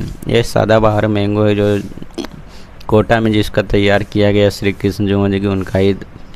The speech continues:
तैयार किया हुआ जो पौधा है। अब देखते हैं इसका fruit का क्या लगता है और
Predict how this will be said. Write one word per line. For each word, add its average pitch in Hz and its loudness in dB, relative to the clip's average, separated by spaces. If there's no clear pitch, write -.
तैयार 98 4
किया 98 0
हुआ 98 4
जो 95 -2
पौधा 92 0
है। 92 -2
अब 101 0
देखते 113 0
हैं 143 4
इसका 127 2
fruit 117 0
का 113 4
क्या 110 6
लगता 110 2
है 113 2
और 110 4